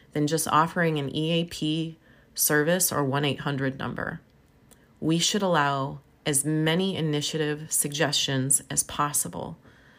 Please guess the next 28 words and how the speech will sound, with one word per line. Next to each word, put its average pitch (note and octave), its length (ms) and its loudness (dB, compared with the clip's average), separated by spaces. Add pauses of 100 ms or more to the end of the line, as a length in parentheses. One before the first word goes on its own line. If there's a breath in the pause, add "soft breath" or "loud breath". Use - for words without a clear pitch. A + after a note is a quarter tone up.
(300 soft breath)
to F3 100 -2
help D3 240 0
first C#3+ 240 -2
responders C#3 760 0 (520 soft breath)
with C#3 160 0
their C#3+ 80 -2
psychological C3+ 800 0
well-being. C3+ 600 -6 (1400 loud breath)
So D3+ 360 4
if E3 140 -2
first G3+ 220 2
responders D#3 500 2
wish D3 200 0
to E3 100 -4
do D3+ 120 0
best - 280 2
for D3 80 -2
themselves, C3 500 0
guys, - 460 -4 (500 soft breath)
and D3 160 -2
other F#3+ 240 4
first E3+ 260 -4
responders C3 540 0
too, - 380 -4
right? C#3+ 240 -2
We D#3 80 -2
wanna D3 180 -2
do C#3 240 -4